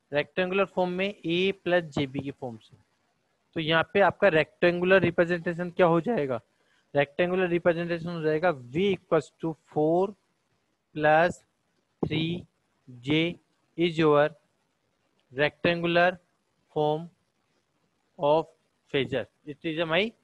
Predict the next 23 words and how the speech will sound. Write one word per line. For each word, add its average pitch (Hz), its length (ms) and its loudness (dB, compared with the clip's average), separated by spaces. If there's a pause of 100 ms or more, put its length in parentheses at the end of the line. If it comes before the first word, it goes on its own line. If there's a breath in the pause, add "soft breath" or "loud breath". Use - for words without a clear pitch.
(180)
rectangular 165 520 -4
form 156 320 -8
of 233 200 -4 (340)
phasor। 139 260 -2 (140)
ये 165 60 -2
हमारा 175 280 -2
rectangular 165 520 -6 (100)
form 151 160 -4
है 147 60 -6
किसकी, 165 340 -10
Phasor 127 300 -6
की। - 200 -20 (960)
ओके, 135 300 -8 (2250 loud breath)
अब 185 140 6
मुझे 180 240 2
क्या 202 180 6
करना 190 220 2
है, 196 80 6
इसका 214 200 2
conversion 151 520 4
सीखना 160 360 -2
है 151 200 -2
कि 170 80 -2